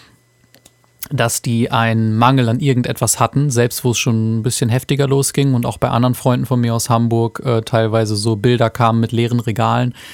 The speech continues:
Das gab's in unserem Rewe gar nicht. Heute Morgen war es zum ersten Mal so, ich kam in den Rewe, lag der Rewe leer. Also, äh, die, die, das, das, das Brötchenregal war komplett leergefegt, da war nichts mehr. Äh, das Konservenregal von oben bis unten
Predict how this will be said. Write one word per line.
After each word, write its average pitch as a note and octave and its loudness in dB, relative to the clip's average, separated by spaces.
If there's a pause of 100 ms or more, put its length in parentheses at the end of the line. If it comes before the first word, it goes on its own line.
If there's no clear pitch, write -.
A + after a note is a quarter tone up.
(100)
Das - -6
gab's B2 2
in C3 -2
unserem B2 -2
Rewe A2+ -2
gar A#2+ 4
nicht. C3 -4 (300)
Heute C#3 4
Morgen B2 4
war A#2+ 4
es A#2 -2
zum C#3+ -4
ersten C3+ -2
Mal B2 2
so, A2+ 0
ich G#2 -4
kam C3 4
in B2+ 2
den A#2 2
Rewe, B2 2
lag A#2 0
der A2+ 0
Rewe B2+ 0 (180)
leer. A2 2 (320)
Also, A2 2 (300)
äh, A2+ 2
die, G#2+ 0
die, A2 -2
das, A2 -2
das, A2+ -2
das G#2+ -2
Brötchenregal C3 2
war A#2+ 2
komplett C3 0
leergefegt, A#2+ 0
da G#2 0
war A2 2
nichts A2+ 0
mehr. A2 2 (480)
Äh, A2+ 2 (260)
das A#2 0
Konservenregal C3 2
von - -2
oben C#3 2
bis A#2 -2
unten C3 -2